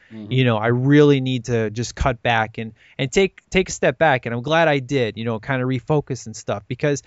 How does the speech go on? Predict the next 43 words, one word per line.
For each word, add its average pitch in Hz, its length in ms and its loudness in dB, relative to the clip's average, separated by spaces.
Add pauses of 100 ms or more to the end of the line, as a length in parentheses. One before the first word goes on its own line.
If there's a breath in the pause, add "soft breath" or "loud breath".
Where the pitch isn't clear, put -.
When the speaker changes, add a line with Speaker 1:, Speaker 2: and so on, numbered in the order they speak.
(200 loud breath)
Speaker 2:
I 170 100 4
always 214 200 4
said 160 200 -2
I 131 120 -2
never 160 340 2
wanna 196 260 4
do 180 200 0
an 165 40 -2
episode 190 540 -2
unless 147 340 0
I'm 131 180 -4
a 127 40 2
hundred 160 320 0
percent 135 400 -4
in. 107 260 -6
You 117 100 -10
know, 117 100 0
I 113 80 0
never 143 240 4
wanna 139 180 2
give 131 180 2
a 120 60 0
half-ass 120 720 -2 (240 soft breath)
episode 135 540 0
just 156 340 2
to 160 60 -4
get 143 180 0
it 135 120 -2
out 135 220 0
to 123 120 -10
people, 107 480 -12
you 107 140 -10
know? 110 240 -6 (320 soft breath)
So 131 320 2
Speaker 1:
Right. 120 80 -2 (120)
Speaker 2:
that, 160 260 2
that's 170 220 0
something 156 400 -4
that, 135 340 -2
uh, 131 300 2
I 139 120 0
will 147 160 2
continue 175 680 2